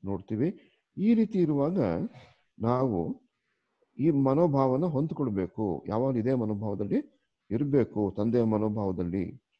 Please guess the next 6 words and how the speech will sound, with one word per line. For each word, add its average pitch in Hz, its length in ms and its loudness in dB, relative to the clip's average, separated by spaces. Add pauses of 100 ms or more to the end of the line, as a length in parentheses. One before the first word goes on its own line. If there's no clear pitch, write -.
(260)
ಅನ್ನೋದು 104 540 0 (360)
ಇಲ್ಲಿ 95 540 0 (380)
ನಮಗೆ 104 600 2 (560)
ದೇವ್ರ 127 240 6
ಮನೇಲಿ 123 300 6
ಇದ್ದೀವಿ, 139 580 2